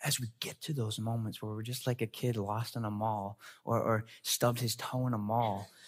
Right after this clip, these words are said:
right? We're just there and, and life maybe is hurting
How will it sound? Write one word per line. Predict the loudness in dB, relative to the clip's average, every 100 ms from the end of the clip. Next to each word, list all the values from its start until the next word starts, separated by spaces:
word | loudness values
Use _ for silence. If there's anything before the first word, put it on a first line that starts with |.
| -2
right? | 2 4
We're | 4 4
just | 4 4 2 2
there | 6 8 8
and, | 6
and | 2 2 2 6
life | 8 8 6
maybe | 2 2 2 0
is | -2
hurting | 2 4 6 4